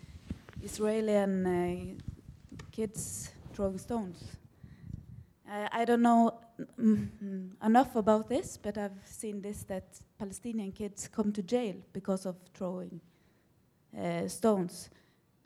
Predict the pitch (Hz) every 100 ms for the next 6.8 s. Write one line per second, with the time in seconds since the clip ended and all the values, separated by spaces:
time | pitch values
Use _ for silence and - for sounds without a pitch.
0 | 208 208 208 226 220 - 220 220 262 254
1 | 202 202 202 202 190 - 208 202 - _
2 | - 202 - 202 226 226 202 208 - 240
3 | 226 - - - - 196 - _ _ _
4 | - - - 202 196 _ 208 202 208 226
5 | 202 190 185 - - _ - _ _ -
6 | - - - 196 294 330 - 110